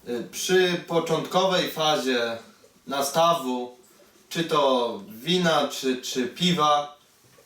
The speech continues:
czy czegokolwiek innego, moszcz, nastaw jest narażony na różnego rodzaju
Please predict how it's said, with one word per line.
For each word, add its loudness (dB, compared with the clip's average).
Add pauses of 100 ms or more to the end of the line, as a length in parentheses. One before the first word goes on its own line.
(120)
czy -10 (500)
czegokolwiek 2
innego, 0 (1300)
moszcz, 2
nastaw 0
jest -6
narażony 2
na 4
różnego 0
rodzaju 2